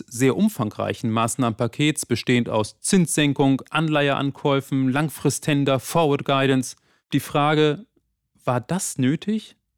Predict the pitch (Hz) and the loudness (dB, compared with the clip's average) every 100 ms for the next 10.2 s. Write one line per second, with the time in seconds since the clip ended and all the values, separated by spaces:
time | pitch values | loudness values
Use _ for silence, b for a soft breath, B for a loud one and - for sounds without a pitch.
0 | _ 226 - 185 135 139 170 123 160 196 | _ -6 -4 -2 -2 0 0 0 0 -2
1 | - 135 214 - - - _ _ _ _ | 0 0 0 -4 -20 -20 _ _ _ _
2 | _ _ _ _ _ b b b b b | _ _ _ _ _ b b b b b
3 | _ - 156 - 277 226 123 127 143 156 | _ -4 -2 2 2 2 2 2 2 0
4 | - 147 151 - 139 175 147 127 - 156 | 0 -4 -2 -2 -2 0 0 -2 0 -2
5 | - - _ _ - 160 180 170 160 151 | -2 -14 _ _ -2 0 2 2 2 2
6 | 156 143 156 - 214 240 - 120 104 98 | 2 2 0 0 2 2 2 -2 -2 -6
7 | - - _ _ - 214 208 127 107 107 | -10 -20 _ _ 0 2 4 2 2 0
8 | - 131 123 127 135 131 156 151 151 160 | 0 2 2 0 -2 -2 0 0 2 2
9 | 156 - 156 143 - 147 185 - 120 - | 2 0 -2 -2 -4 -2 -2 -2 -4 -4
10 | 104 - | -8 -12